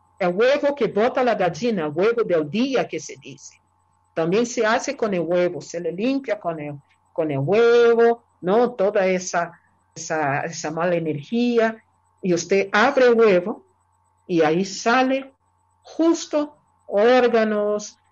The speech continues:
que, que están afectados, que necesitan ser curados, que necesitan ser sanados. Son prácticas, mm, ancestrales, de la misma manera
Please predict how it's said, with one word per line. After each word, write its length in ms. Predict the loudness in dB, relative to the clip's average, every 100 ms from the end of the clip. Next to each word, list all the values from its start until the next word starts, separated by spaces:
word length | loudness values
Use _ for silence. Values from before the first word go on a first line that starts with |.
| _ _ -6
que, 340 | -2 0 -2
que 80 | -6
están 300 | -4 -2 -2
afectados, 840 | -2 -4 0 2 2 0 -6 -12 -6
que 80 |
necesitan 480 | -6 -4 -4 -4 -6
ser 400 | -4 -2 -2 -2
curados, 720 | -2 2 2 2 -2 -10 -16 -8
que 60 |
necesitan 500 | -6 -4 -4 -4 -4
ser 180 | -4 -6
sanados. 680 | -6 -6 -6 -6 -10 -18 -20 _ _ _ _ _ _ _ -6
Son 360 | 2 4 4
prácticas, 920 | 4 4 4 0 2 4 6 4 2 -4
mm, 220 | -4 -4 -8 _ _ _ -2
ancestrales, 1200 | 0 2 0 -2 -2 -2 2 2 2 -2 -10 -20 _ _ _ _ _ _ _ _
de 140 | 0 2
la 100 | 4
misma 400 | 2 2 0 2
manera 680 | 2 2 2 2 0 -2